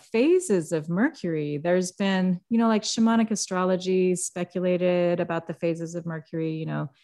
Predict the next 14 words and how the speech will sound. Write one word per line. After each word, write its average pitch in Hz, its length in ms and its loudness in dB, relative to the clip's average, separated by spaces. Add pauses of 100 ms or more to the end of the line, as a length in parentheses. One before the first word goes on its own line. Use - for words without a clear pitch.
(840)
Mercury 175 320 2
spends 170 320 -2
part 165 260 0
of 151 60 -4
the, 151 300 -2 (320)
part 180 220 0
of 165 100 0
its, - 580 -6 (560)
um, 151 360 -4
cycle 151 580 -2
in 135 180 -2
the 143 80 -4
morning 220 400 4
sky, 170 920 -2